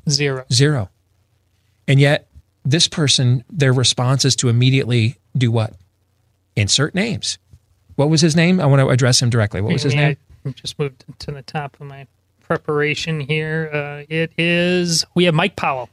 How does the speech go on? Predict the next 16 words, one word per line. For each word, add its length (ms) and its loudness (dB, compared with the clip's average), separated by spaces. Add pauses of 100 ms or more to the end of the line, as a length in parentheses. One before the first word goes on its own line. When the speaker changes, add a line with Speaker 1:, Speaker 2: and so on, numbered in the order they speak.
Speaker 2:
Mike. 340 2 (680)
Mike, 200 0
I 100 2
didn't 180 2
say 200 2
anything. 280 0 (120)
I, 200 0
I 120 -2
didn't 160 0
say 160 2
a 60 2
word 200 0
about 200 -2
Marco 280 0
Rubio, 320 -2
like, 140 -4